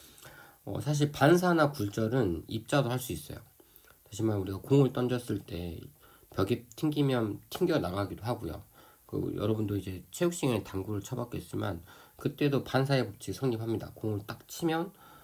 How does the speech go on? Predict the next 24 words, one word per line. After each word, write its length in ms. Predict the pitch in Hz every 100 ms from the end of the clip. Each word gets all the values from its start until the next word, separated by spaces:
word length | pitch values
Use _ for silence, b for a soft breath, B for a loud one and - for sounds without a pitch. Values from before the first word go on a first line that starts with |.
| B
정확히 420 | - 104 104 110
튕겼다가 880 | - 151 147 147 - - - 135 160 - -
딱 220 | - -
반사각에 640 | - 120 117 123 107 101 98
맞게끔 520 | - - 95 - 95
이렇게 220 | 90 90
튕겨 280 | - 151 139
나가기도 440 | - 98 92 87
하는데, 480 | 123 113 95 101 90 B B B B B B B B -
이제 480 | - 92 90 92 90 B B B B B -
이거는, 840 | - 95 104 160 127 104 98 82 -
지금 360 | - - 143 135
배우는 320 | 107 104 104
이거는 460 | 90 85 92 131 139
파동밖에 600 | - 190 196 180 139 -
못하는 420 | 90 - 101 90
거예요. 280 | 76 78 101
입자는 460 | 87 87 - 120 95
이걸 160 | 85
못합니다. 640 | 85 82 - 90 82 - 143 - B B B B - - - -
어떤 260 | - - 98
거였냐면 600 | 95 92 92 113 147 147 B B B
이런 200 | - 101
거죠. 300 | 87 87 92